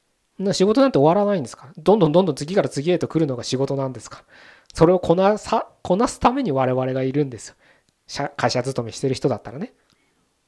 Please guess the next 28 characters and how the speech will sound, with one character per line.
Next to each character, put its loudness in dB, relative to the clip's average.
僕 8
は 8
そ 2
う 4
だ 2
と -6
思 -2
っ -12
て -10
ま -10
し -8
た -2
よ。 -2
自 -4
分 -6
が -10
サ -6
ラ -4
リ -6
ー -10
マ -12
ン -10
や -14
っ -20
て -14
る -12
時 -10
は。 -16